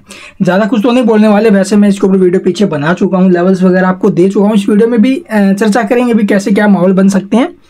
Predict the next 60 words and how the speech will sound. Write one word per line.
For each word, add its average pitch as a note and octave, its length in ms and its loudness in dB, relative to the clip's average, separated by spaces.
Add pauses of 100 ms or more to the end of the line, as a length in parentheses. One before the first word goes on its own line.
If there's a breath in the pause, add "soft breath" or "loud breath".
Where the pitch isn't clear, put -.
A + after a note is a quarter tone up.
(340 loud breath)
चौवन A#3+ 280 0
पचपन B3+ 320 -2
के B3+ 80 0
भाव G#3 200 2
में A#3 120 0
stock G3+ 280 -2
की A3+ 100 0
closing G3 420 0
आई G#3+ 180 2
है G#3+ 80 2
डेढ़ G3 380 0
परसेंट F#3+ 340 0
के F#3 60 -2
आसपास, G3 400 -8
क्योंकि G3+ 400 0
small F3+ 320 -2
cap, F#3+ 160 -2
mid F#3+ 180 0
cap F#3 280 -6
है, F#3 180 0
market F#3+ 440 0
है, F#3+ 200 -2 (460 loud breath)
उसमें A3+ 240 0
एक B3+ 100 -4
अच्छा A3 220 -4
खासा G#3+ 260 0
correction G3+ 540 -2
हमें G#3+ 220 4
देखने F#3 260 2
को F3 120 -2
मिला E3 240 -2
था, G3 240 -4 (260 loud breath)
तो G3 60 0
वो A#3+ 180 0
एक G#3+ 240 -2
कारण F#3 260 0
है F#3+ 100 2
भी G#3 160 2
यहाँ D#3+ 160 -2
पर F#3+ 140 -2
गिरावट D#3 420 -2
का। - 200 -14 (300 loud breath)
इसके G#3+ 240 0
बाद B3 200 -2
आप A#3+ 180 -2
लोगों A#3 140 2
ने A#3 80 0
company G#3 440 0
ने G#3+ 280 0 (200)
एक A3 240 -2
नहीं, G#3+ 240 2
दो G#3 160 2
नहीं, G#3 220 2
तीन C4+ 340 0
बड़ी A3 140 0
खुशखबरियाँ G3 600 0
दी, F3 280 0
अ, E3 280 0
दी F3+ 200 2
है, G3+ 180 0